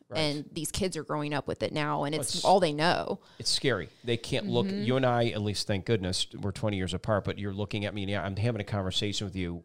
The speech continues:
Speaker 1: visually with, with I, and, and, and you can see your, I see your emotion, I see your expression. You do. You're very expressive. I love it.
Speaker 2: <laughs>
Speaker 1: And when I see that, it's nice 'cause that's, that's personable, and, and you feel like you're connecting with somebody.
Speaker 2: It's kind
Speaker 1: It's
Speaker 2: of a lost art in a
Speaker 1: Yeah,
Speaker 2: way.
Speaker 1: it is, 'cause you got this now, and they can't look at you in the eye.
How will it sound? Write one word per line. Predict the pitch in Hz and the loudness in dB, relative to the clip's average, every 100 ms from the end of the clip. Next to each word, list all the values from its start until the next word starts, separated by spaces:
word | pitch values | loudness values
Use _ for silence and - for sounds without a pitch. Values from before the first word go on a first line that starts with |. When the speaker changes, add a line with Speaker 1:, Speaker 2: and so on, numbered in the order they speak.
| - | -8
Speaker 1:
visually | 104 90 92 87 | -6 -2 -2 -2
with, | 82 - 90 | -4 -8 -10
with | - 92 | -8 -6
I, | - 98 87 | -2 0 -2
and, | 85 82 | -4 -8
and, | 92 90 | -10 -8
and | 101 | -8
you | 92 | -8
can | 85 | -8
see | - | -8
your, | 117 98 - - - | -8 -10 -16 -20 -6
I | - | 0
see | - 135 | 2 2
your | 101 90 | 2 0
emotion, | 92 107 104 120 107 110 | 0 0 2 2 0 0
I | |
see | 107 110 | 0 2
your | |
expression. | 95 - - 101 - 101 | 2 -2 -2 -2 -2 -6
You | 98 | -8
do. | 104 | -8
You're | 87 | -6
very | 95 101 | -4 0
expressive. | 98 - 110 101 98 | 0 -2 -2 -2 0
I | |
love | 220 214 202 | 2 2 0
it. | 190 - | -2 -10
Speaker 2:
<laughs> | - | -8
Speaker 1:
And | - 123 | -6 -4
when | 139 | 0
I | 120 | 2
see | 117 - | 2 2
that, | 220 | 2
it's | 120 120 | 2 2
nice | 180 135 | 0 -2
'cause | - | -2
that's, | 113 143 - | 0 0 0
that's | 135 131 - - _ | -2 0 -2 -8 _
personable, | - 156 - 113 82 113 | -2 0 0 0 -2 -2
and, | 110 | -2
and | 113 117 | -2 -2
you | 117 | -4
feel | - | 0
like | 127 117 | 0 -2
you're | |
connecting | - 117 113 120 101 | -2 0 0 0 -4
with | 92 | -2
somebody. | 92 90 90 - - | -4 -4 -6 -10 -10
Speaker 2:
It's | 202 | -8
kind | - 254 | -2 2
Speaker 1:
It's | |
Speaker 2:
of | 247 | 4
a | |
lost | 202 170 - | 4 4 2
art | - 151 - | 0 0 -2
in | 151 | -2
a | 151 | 4
Speaker 1:
Yeah, | 165 | 6
Speaker 2:
way. | |
Speaker 1:
it | 143 165 | 8 8
is, | 117 - | 6 4
'cause | 113 | 0
you | 113 | 2
got | 120 113 | 2 2
this | - 117 - | 2 2 2
now, | 104 92 104 | 2 0 -2
and | 123 | -4
they | 110 | -6
can't | 104 - 156 | -6 -6 -6
look | 120 117 | -4 -4
at | 123 - | -2 -2
you | |
in | 120 | -2
the | 147 | -4
eye. | 196 120 | -6 -10